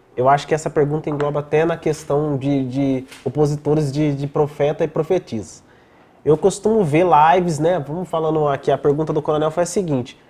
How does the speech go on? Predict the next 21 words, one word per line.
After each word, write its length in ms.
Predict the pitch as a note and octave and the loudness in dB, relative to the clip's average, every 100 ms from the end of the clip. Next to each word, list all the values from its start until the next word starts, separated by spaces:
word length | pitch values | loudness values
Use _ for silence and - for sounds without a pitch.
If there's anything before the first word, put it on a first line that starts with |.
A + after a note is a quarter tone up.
| _ - | _ -6
o 80 | C#3+ | 0
que 80 | |
a 40 | F3+ | 0
tecnologia 920 | F#3+ F3+ F#3 F3 D#3+ A#2 A#2+ E3 F3+ - _ _ _ | 2 0 2 2 2 2 2 2 2 -2 _ _ _
ajuda 880 | C#3 D#3 A2+ C#3+ F3 G#3 F3+ F3 - - | 2 2 2 0 4 4 4 2 0 -8
na 140 | C#3+ | -6
questão 460 | D3 D#3 D3+ D#3+ D#3+ | -2 -2 0 0 0
de 100 | C#3+ | 2
hoje, 380 | C#3+ D#3 D#3+ D3+ | 4 4 2 0
de, 120 | C#3+ | -2
de 80 | D3 | -2
uma, 220 | D3+ C#3+ - | -2 -4 -8
até 260 | - D3+ A#3 | -4 0 0
na 140 | E4+ | 0
questão 240 | C#4 A#3+ G#3 | -2 0 0
de 80 | - | 2
profecia, 720 | G3+ - B2 - D3+ G3+ E3+ | 0 2 0 0 2 4 4
na 80 | C#3+ | 4
questão 360 | D3 C#3+ D#3+ | 0 0 0
de 140 | D3 B2+ | -2 -4
culto, 680 | - D#3 G#3 G3 D3 A#2+ | -2 4 4 4 0 -8